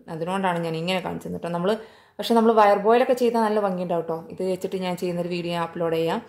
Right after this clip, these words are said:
അപ്പോൾ പെട്ടെന്ന് തന്നെ ചെയ്യാൻ പറ്റുന്നത് തന്നെയാണ് കേട്ടോ. അപ്പോൾ അത് upload ചെയ്യുന്നുണ്ട് കേട്ടോ. അപ്പോൾ ഓക്കെ, പിന്നെ വന്നിട്ടുള്ളതാണ്, ഇതും കുറച്ച് പേര്, ഒരു രണ്ട് മൂന്ന് പേര് എന്നോട് ചോദിച്ചിട്ടുണ്ടായിരുന്നതാണ്.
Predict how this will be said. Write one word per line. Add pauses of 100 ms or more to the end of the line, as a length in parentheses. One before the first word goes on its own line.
(640)
അപ്പോൾ
പെട്ടെന്ന്
തന്നെ
ചെയ്യാൻ
പറ്റുന്നത്
തന്നെയാണ്
കേട്ടോ. (360)
അപ്പോൾ
അത് (600)
upload
ചെയ്യുന്നുണ്ട്
കേട്ടോ. (1200)
അപ്പോൾ
ഓക്കെ, (920)
പിന്നെ (100)
വന്നിട്ടുള്ളതാണ്, (180)
ഇതും
കുറച്ച്
പേര്,
ഒരു
രണ്ട്
മൂന്ന്
പേര്
എന്നോട്
ചോദിച്ചിട്ടുണ്ടായിരുന്നതാണ്.